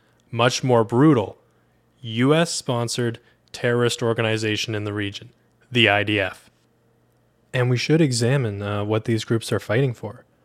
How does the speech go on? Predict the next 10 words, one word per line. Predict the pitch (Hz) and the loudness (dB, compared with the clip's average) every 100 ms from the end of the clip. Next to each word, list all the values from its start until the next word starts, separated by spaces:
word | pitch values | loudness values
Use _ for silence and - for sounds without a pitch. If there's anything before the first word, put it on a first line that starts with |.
| _ _ | _ _
Hamas | 117 117 139 - 127 | 0 2 2 0 0
wants | 120 120 - | 0 -2 -6
the | 113 | -10
destruction | - - 117 113 - 104 | -8 -2 -2 -2 -4 -2
of | 107 | -2
Israel, | 123 107 92 95 | 0 -2 -4 -2
I | 98 | -2
won't | 101 110 110 | 0 -2 -4
deny | 98 98 117 | -4 0 0
that. | 101 92 98 | 0 -6 -8